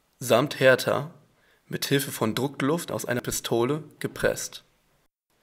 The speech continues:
Hierdurch entsteht ein zufällig angeordnetes Gefüge,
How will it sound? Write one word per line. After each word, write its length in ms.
Hierdurch 480
entsteht 600
ein 220
zufällig 600
angeordnetes 800
Gefüge, 560